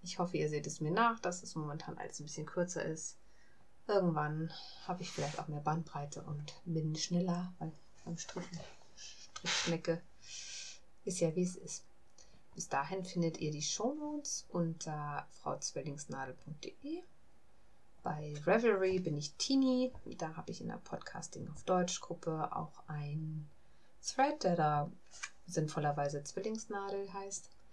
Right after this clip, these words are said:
Und, ähm, das Lied, das ihr hört, ist Luminous Rain von Kevin MacLeod unter der Creative Commons License.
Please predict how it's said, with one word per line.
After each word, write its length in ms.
Und, 600
ähm, 280
das 240
Lied, 240
das 140
ihr 160
hört, 400
ist 480
Luminous 380
Rain 540
von 480
Kevin 340
MacLeod 520
unter 300
der 260
Creative 680
Commons 460
License. 580